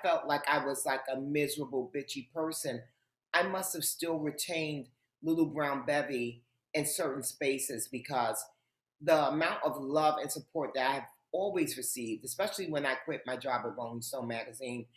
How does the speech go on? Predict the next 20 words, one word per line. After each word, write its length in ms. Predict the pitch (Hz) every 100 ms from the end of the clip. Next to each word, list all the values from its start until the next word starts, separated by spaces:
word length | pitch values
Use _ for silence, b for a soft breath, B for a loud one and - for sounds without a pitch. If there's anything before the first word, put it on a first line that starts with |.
| B B -
as 160 | 147 147
the 60 |
senior 300 | - 156 135
director 420 | 120 123 123 -
of 80 | 127
fashion 360 | 131 120 - 135
advertising, 680 | 120 120 123 123 113 107 113 - _ _ _
the 60 | 160
amount 260 | 170 196 185
of 120 | 143
love, 300 | 151 156 151
support 540 | - 151 - 165 160 -
that 200 | 147 135
I've 60 | 139
received, 600 | 135 - 156 151 151 151 _ _ _ _ -
um, 280 | 151 143 143
lets 300 | 170 170 175
me 140 | 160
know 380 | 151 151 147 147
that, 280 | 147 135 113